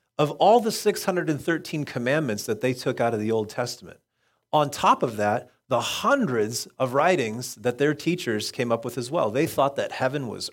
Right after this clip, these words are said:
earned by a rigid observance of these, um, uh, you know, of these, uh, rules and regulations.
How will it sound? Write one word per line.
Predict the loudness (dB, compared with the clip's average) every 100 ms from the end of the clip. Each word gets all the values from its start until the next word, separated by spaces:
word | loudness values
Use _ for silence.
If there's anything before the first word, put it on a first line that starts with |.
| -4
earned | 0 2 0 -2 -8 -16 _ _ _ _
by | 0 2
a | 2
rigid | 0 0 0 0
observance | -2 -2 0 2 0 -4 -6 -8 -12 _ _ _ _
of | -4 -4 -2
these, | -2 -2 -4 -10 -16 _
um, | -12 -10 -10 -14 -20 _ _ _ _ _ _ _ _ _ _ _ _ _
uh, | -4 -2 -2
you | -4
know, | -4 -6 -8 -8
of | -6
these, | -4 -4 -6 -10 -16 -20 -20 -12
uh, | -8 -6
rules | -2 0 2 2
and | 2
regulations. | 2 2 2 0 -4 -8 -14 -14